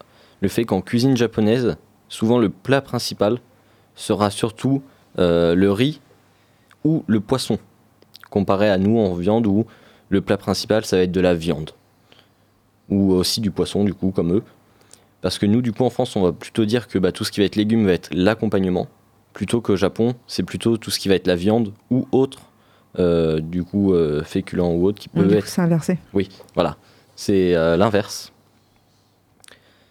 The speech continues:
Speaker 1: Ensuite, du coup, en quatrième point, toujours, bah, du coup, dans la même idée de qualité de, des aliments, dans la cuisine japonaise,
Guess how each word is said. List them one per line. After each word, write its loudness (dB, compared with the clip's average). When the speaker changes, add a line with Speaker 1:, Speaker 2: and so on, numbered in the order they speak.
Speaker 1:
Ensuite, -4
du -4
coup, -4
en 0
quatrième 0
point, -2
toujours, 0
bah, 2
du -2
coup, -2
dans 4
la 4
même 4
idée 0
de 0
qualité 0
de, 2
des 0
aliments, 2
dans 2
la 4
cuisine 0
japonaise, 2